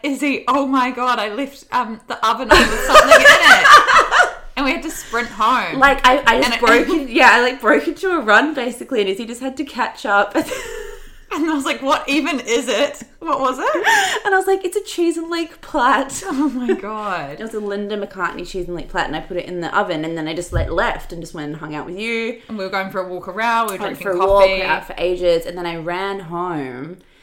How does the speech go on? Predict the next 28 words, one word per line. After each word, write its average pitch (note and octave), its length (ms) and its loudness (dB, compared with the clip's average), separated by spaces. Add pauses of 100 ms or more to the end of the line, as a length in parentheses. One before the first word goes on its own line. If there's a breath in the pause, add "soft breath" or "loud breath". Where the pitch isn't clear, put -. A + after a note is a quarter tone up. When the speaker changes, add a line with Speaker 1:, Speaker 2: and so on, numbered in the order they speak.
(300 soft breath)
Speaker 2:
And E3+ 540 -8
the F#3 140 -6
great F3+ 400 -2
irony F3+ 400 0
of E3 100 -10
it E3+ 80 -8
is E3 140 -8
that F3+ 80 -10
I F#3 80 -6
hadn't F#3+ 180 -8
even F#3+ 140 -8
turned G3 160 -10
the - 120 -4
oven G3+ 220 -2
on G3+ 140 -4
properly, - 340 0
so - 140 0
it - 40 4
was C4+ 160 0
cold. D4 360 4 (100)
It G#3+ 80 4
wasn't D4 200 2
even D4+ 200 2
cooked. G#4 1000 -2
<laughs> - 40 -20 (480 loud breath)
Speaker 1:
We C#4 140 -2
thought A#3 240 -4
you, A#3+ 300 -8